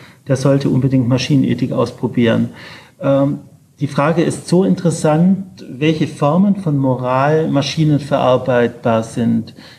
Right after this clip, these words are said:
Die Frage ist so interessant, welche Modelle normativer Ethik wir verwenden können und welche, worauf wir nämlich gestoßen sind.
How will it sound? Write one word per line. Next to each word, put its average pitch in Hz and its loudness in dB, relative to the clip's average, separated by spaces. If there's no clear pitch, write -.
Die 143 -4
Frage 147 0
ist - -6
so 185 2
interessant, 160 0
welche 147 0
Modelle 147 2
normativer 143 0
Ethik 175 0
wir 139 0
verwenden 127 -2
können 165 0
und 156 -4
welche, 135 -4
worauf 143 0
wir 143 2
nämlich 233 0
gestoßen 170 0
sind. 196 0